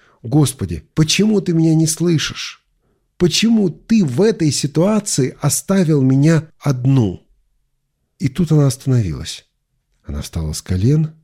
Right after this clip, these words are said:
прошлась по комнате, потом села, посидела в тишине, потом снова встала на колени и стала молиться так:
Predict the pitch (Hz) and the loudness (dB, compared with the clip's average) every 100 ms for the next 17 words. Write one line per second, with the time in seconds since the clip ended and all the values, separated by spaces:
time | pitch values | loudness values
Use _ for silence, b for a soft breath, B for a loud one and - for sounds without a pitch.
0 | - 95 - 107 - 92 - 135 127 120 | -6 -4 0 -2 -2 -4 0 0 0 -2
1 | 110 _ _ _ _ _ - 85 - - | -10 _ _ _ _ _ -12 -10 -8 -2
2 | 117 127 131 _ _ _ _ _ - 87 | 0 0 -4 _ _ _ _ _ -8 -6
3 | 95 98 90 - 90 - 90 98 123 - | -2 0 0 -4 -8 -4 0 0 -2 -8
4 | _ _ _ _ - 123 240 233 - 185 | _ _ _ _ -6 0 2 2 2 2
5 | 170 147 131 - 156 139 127 127 131 127 | 4 2 -2 -2 0 2 2 0 0 0
6 | 120 110 101 _ - - 180 165 151 139 | 0 -2 -6 _ -10 -4 2 4 4 2
7 | 135 - 123 95 80 - | -2 -6 -4 -6 -6 -16